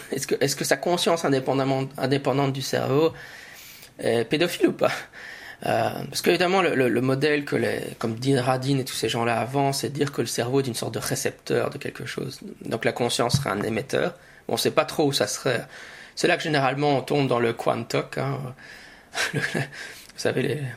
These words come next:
on, on commence à invoquer la physique quantique à ce moment-là. Parce que la physique quantique, apparemment, enfin, vous savez, c'est la, pour les, un peu la, la réponse à tout, tout ce qui, c'est bizarre. Enfin, c'est toujours l'argument, la conscience est bizarre, la physique quantique est bizarre, et donc deux choses bizarres doivent s'expliquer l'une l'autre.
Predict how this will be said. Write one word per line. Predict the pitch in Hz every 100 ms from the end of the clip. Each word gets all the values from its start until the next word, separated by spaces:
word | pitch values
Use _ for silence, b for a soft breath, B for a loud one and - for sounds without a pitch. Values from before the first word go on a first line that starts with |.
| -
on, | 123
on | 120
commence | 120 170 165 151
à |
invoquer | 143 147 -
la | 147
physique | 143 147 147
quantique | - 135 - - -
à |
ce | -
moment-là. | 113 117 - - - B B B B B -
Parce | - -
que | 156
la |
physique | - 147 143
quantique, | 151 139 143 139
apparemment, | - 127 135 147 131
enfin, | 120 135 123
vous | -
savez, | 135 143
c'est | -
la, | -
pour | - 147
les, | 131 123 123 B B B B
un | 117
peu | 160
la, | 147 139 147
la |
réponse | 139 143 160 139
à |
tout, | 127 - 170
tout | 139 -
ce |
qui, | -
c'est | - 175
bizarre. | 156 151 175 196 - B B B B
Enfin, | -
c'est | 147 139
toujours | 151 160
l'argument, | 151 131 139 147 147 143
la | 127
conscience | 202 202 220 208 185
est |
bizarre, | 147 143 156 160 160 147
la |
physique | 143 151 143
quantique | 165 147 - 170
est |
bizarre, | 147 143 165 165 147
et |
donc | 135 143
deux | 143 143
choses | 151 135
bizarres | 131 143 139
doivent | 139 131
s'expliquer | 139 - 143 143
l'une | 135 127
l'autre. | 127 131 -